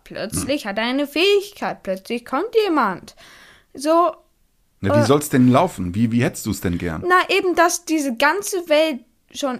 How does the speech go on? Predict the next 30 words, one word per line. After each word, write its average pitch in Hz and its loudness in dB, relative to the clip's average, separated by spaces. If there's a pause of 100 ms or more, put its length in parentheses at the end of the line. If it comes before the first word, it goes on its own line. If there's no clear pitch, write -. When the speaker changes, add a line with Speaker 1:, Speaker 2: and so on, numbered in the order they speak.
Speaker 1:
existiert, 247 -4 (140)
Speaker 2:
Aha. 107 -6 (360)
Speaker 1:
aber 226 0
er 208 2
trotzdem 277 -6
total 311 -2
scheiße 403 -2
ist. - -10 (640)
Speaker 2:
Ach 98 -4
so, 123 6
also 82 -4
und 90 -6
er 101 0
dann 98 2
lernen 95 2
muss 78 -8
Speaker 1:
Ja, 330 4
Speaker 2:
irgendwie, 170 -4
Speaker 1:
so 311 0 (100)
Speaker 2:
ja. 359 -4
Speaker 1:
zum 320 -2
Speaker 2:
Hm. 294 0
Speaker 1:
Beispiel. 320 -2 (220)
Also 262 -2
ich 240 -4
finde 339 0
Charlotte 285 0
jetzt 247 -6
nicht 180 -10
schlecht. - 0